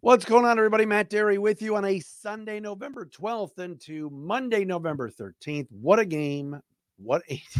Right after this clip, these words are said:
<laughs> what a finish today in L A. Lions go into SoFi, knock off the Chargers today, forty-one to thirty-eight. You know, I put on my Twitter feed,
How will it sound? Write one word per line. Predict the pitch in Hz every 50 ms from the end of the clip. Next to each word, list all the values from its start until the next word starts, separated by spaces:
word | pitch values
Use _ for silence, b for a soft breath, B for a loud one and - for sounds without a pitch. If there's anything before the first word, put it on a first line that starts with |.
| - -
<laughs> | _ _ _ _ - 214 185
what | - 226 254
a | 226
finish | 175 - - 165 165 170 151 -
today | - 127 131 135 143
in | 147
L | 151 147 131 117
A. | 107 107 123
Lions | 127 120 123 139 156 160 135
go | 123 123 120 -
into | 160 170 196 175
SoFi, | - - 175 190 196 190 - 180 190 196 196 190 _ _ _ _ _ _ _ _ _ _ _ _ _
knock | - 151 175 220 226 -
off | 233 240 233
the | - 208
Chargers | 160 - - 202 226 240 214 226 220 175
today, | - - 202 214 208 175
forty-one | - - 196 214 240 262 277 269 269 240 214 214 226 226 220 190
to | 175
thirty-eight. | - - - 208 214 214 202 196 202 202 185 185
You | - 196
know, | 190
I | 185 180
put | 147 - 294
on | 359
my | 294 202 165
Twitter | 127 - 135 143 143 135 120
feed, | - - 107 101 98 95